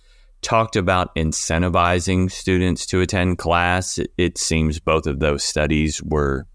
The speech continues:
non-committal on whether they worked or not.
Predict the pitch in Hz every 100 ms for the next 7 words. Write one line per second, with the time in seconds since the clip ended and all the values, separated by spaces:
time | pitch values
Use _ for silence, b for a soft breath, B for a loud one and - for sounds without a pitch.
0 | - b b b b - 92 104 104 -
1 | 87 85 95 101 - - 76 76 76 78
2 | 80 78 76 78 78 - 71 71 76 85